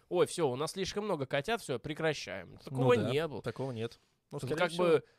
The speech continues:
Speaker 1: тут как бы природа решает. Кто, <laughs> кто сможет прокормиться, тот пускай живёт. Тут как бы всё
Speaker 2: Ну,
Speaker 1: равно.
Speaker 2: наверное, это логично, ведь если мы похожи больше на животных, а на кого-то мы не можем
Speaker 1: Ну,
Speaker 2: больше
Speaker 1: мы уже
Speaker 2: пох-,
Speaker 1: говорили на,
Speaker 2: похожи.
Speaker 1: на недавнешнем подкасте о, слово-то какое недавнешнем,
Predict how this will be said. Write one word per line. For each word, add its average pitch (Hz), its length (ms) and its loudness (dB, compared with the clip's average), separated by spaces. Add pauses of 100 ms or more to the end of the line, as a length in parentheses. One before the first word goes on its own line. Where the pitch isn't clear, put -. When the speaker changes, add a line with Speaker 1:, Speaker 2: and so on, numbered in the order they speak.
(140)
Speaker 1:
тут 156 140 -6
как 175 160 2
бы 175 100 -6
природа 147 460 2
решает. 120 420 -4
Кто, - 160 -2
<laughs> 135 320 -2
кто 175 220 -2
сможет 190 460 0
прокормиться, 131 600 -6
тот - 220 -6
пускай 147 400 -6
живёт. 107 420 -8
Тут - 160 -16
как 120 160 -12
бы 110 220 -12
всё - 160 -16
Speaker 2:
Ну, 143 180 -6
Speaker 1:
равно. - 0 -
Speaker 2:
наверное, 170 400 -2
это 170 140 -4
логично, 156 500 -2
ведь 110 340 -12 (100)
если 107 380 -10
мы 110 200 -6
похожи 110 400 -6
больше 104 320 -8
на 104 100 -10
животных, 143 520 -8
а 101 140 -10
на 110 340 -16
кого-то - 360 -14
мы 101 340 -14
не 101 100 -12
можем 113 280 -10
Speaker 1:
Ну, 147 100 -4
Speaker 2:
больше 185 60 0
Speaker 1:
мы 214 60 4
уже 196 160 2
Speaker 2:
пох-, - 0 -
Speaker 1:
говорили 196 440 2
на, 120 160 -2
Speaker 2:
похожи. 113 60 -16
Speaker 1:
на 123 320 -4
недавнешнем 127 840 -4
подкасте 113 540 -6
о, 101 600 -8
слово-то - 340 -14
какое - 300 -18
недавнешнем, - 560 -20